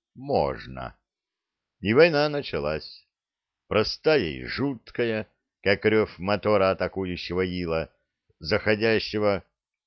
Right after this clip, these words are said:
в пике на сжавшегося в окопе напуганного вражеского пехотинца.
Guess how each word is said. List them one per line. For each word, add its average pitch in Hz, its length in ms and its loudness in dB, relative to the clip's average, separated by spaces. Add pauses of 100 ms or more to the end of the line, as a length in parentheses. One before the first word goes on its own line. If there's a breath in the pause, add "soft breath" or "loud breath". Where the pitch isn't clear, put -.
(140)
в - 140 -20
пике 117 520 0
на 80 160 -4
сжавшегося 95 800 -2
в 85 40 0
окопе 90 440 0
напуганного 101 720 -2
вражеского 82 840 -4
пехотинца. 64 840 -12